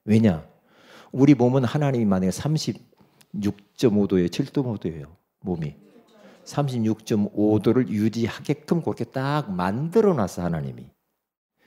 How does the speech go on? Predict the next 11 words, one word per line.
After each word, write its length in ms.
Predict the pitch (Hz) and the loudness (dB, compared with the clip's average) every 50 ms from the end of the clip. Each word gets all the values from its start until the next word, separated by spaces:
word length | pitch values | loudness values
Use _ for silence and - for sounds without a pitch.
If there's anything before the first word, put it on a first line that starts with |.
| _ _ _ | _ _ _
그런데 300 | - 190 196 185 185 - - - | 4 4 4 6 4 2 0 2
이것을 380 | 147 151 180 165 - 160 143 | 4 6 6 6 6 4 0
자꾸만 580 | - - - - - - 180 180 190 185 190 202 - - _ - | 0 -2 -12 -14 -6 0 2 4 4 4 2 -4 -8 -14 _ -10
찬 320 | - - 190 196 202 190 | -8 -2 0 0 0 2
걸 180 | 196 185 175 165 | 2 0 2 2
넣어가지고 360 | 170 151 143 131 123 117 113 | 2 2 2 0 0 0 -2
식힌다? 580 | 104 - - - - - 170 170 180 214 247 - - _ _ _ _ _ _ _ _ _ _ _ _ _ _ _ - | -2 -4 -8 -12 -10 -6 -6 -2 -2 -2 -4 -4 -12 _ _ _ _ _ _ _ _ _ _ _ _ _ _ _ -8
식히면 420 | - - - - - 202 196 156 | -4 -4 -4 -2 0 4 6 6
어떻게 260 | 139 139 - 131 127 110 | 6 4 4 2 2 2
했어요? 360 | 98 - - 85 78 71 - _ _ - - - - - - - | 2 0 -4 -10 -10 -10 -14 _ _ -20 -20 -20 -20 -20 -14 -6
심장에서 840 | - - 294 311 320 320 330 330 311 294 294 269 - 285 277 247 | -4 -2 -2 -2 0 6 10 10 10 10 8 4 6 8 8 8